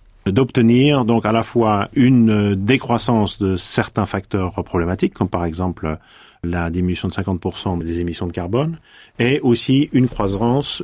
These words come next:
beaucoup plus stable jusqu'en deux mille cinquante, dans un contexte où aussi les emplois se maintiendraient, mais la qualité des emplois, c'est la chose la plus importante,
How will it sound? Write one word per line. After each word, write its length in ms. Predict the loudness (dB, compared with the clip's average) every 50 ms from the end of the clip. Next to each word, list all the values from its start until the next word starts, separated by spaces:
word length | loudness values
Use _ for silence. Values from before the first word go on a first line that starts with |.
| -10 -8
beaucoup 260 | -6 -6 -2 -2 -4
plus 160 | -4 -4 -6 -6
stable 540 | -4 -2 -2 0 0 0 0 0 0 -2 -6 -12 -20 -20 -20 -14 -6
jusqu'en 640 | -4 -4 -4 -4 -4 -2 0 0 2 2 0 0 0
deux 120 | 2 4
mille 160 | 4 2 2 0
cinquante, 600 | -2 -2 -2 0 0 2 2 2 0 -2 -6 -14 -20 -20 -20 -20 -20 -12 -4 0
dans 220 | 0 2 2 0
un 40 | 0
contexte 440 | -2 -2 0 0 -2 -2 0 0 0
où 60 | 2
aussi 360 | 2 0 2 2 2 4 4
les 220 | 4 4 4 4
emplois 500 | 2 0 0 0 0 2 2 2 0 -2 _ -12 -10
se 160 | -6 -2 0
maintiendraient, 720 | 2 2 2 0 0 0 0 0 0 0 0 0 -2 -4 -8 _ -20 -20 -20 -10 -4 -2
mais 60 | 0
la 100 | 0 0
qualité 480 | 0 0 0 2 2 0 2 2 4
des 180 | 4 4 4 2
emplois, 480 | 2 -2 -2 0 -2 -2 -2 -4 -8 -16
c'est 180 | -12 -8 -6 -6
la 60 | -6
chose 160 | -6 -8 -8
la 80 | -8 -8
plus 180 | -6 -4 -4 -4
importante, 560 | -4 -4 -6 -8 -4 -2 -2 -2 -2 -4